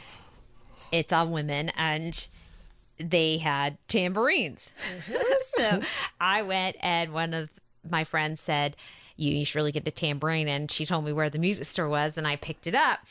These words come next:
And the whole point was, like, in Exodus fifteen, where Miriam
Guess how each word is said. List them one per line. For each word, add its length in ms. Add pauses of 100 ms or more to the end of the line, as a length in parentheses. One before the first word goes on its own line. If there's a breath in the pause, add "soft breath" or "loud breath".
(360 loud breath)
And 380 (140)
the 120
whole 160
point 300
was, 340
like, 160
in 240 (100)
Exodus 580
fifteen, 720 (300)
where 520 (360)
Miriam 720